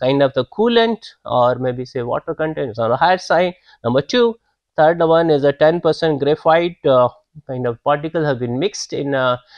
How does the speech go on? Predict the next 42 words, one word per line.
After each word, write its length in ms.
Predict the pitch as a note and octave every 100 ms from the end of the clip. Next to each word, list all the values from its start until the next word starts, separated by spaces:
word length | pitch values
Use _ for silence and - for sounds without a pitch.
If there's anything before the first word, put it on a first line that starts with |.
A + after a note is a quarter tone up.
| _
S 160 | C3 C3+
A 120 | D#3
forty, 600 | D3 D3+ C#3+ D#3 D3+ D3+
uh, 280 | B2 A#2+ A#2
base 280 | A#2 C#3+ -
oil. 240 | F#3+ A3+ - _ _ _ _
In, 240 | C#3 C#3 C#3
uh, 160 | C3+
fourth 380 | C3 - F3 G3
number, 340 | G3 G3 G3 F#3
they 160 | D3+
are 40 | C#3
using 440 | C3+ C#3+ D3 C#3
ten 200 | C#3+ C#3+
percent 320 | C#3+ C3+ C#3
of 140 | B2 A2
M 160 | C3
O 80 | F#3
S 120 | G#3
two, 180 | - G#3+
that's 180 | C#3+ C3
another 320 | C3 F3 F3
anti-friction 680 | C3+ C3 D3 C#3 - C#3 B2+
particle. 520 | B2+ E3 G#3 G#3 G#3 - _ _ -
Fifth 200 | F#3+ -
number, 320 | F#3 F#3 F3+
they 160 | D3
are 80 | C3+
using 320 | C3 C3 C3
fu-, 160 | C3 C#3
boric 400 | A2 C3+ F3 G#3
acid 360 | F3 - F#3 F#3
ten 200 | E3 F3
percent. 440 | F3+ F3 - F#3
Sixth 340 | - G3 G3 -
number, 280 | F3 F3+ F3
they 120 | D3+
are 60 |
using 300 | C#3+ C#3 C3+
fifteen 460 | C#3 F3 - G3 G3
percent 360 | F3 E3+ E3 D#3
graphite. 500 | D#3+ D#3+ D#3 D#3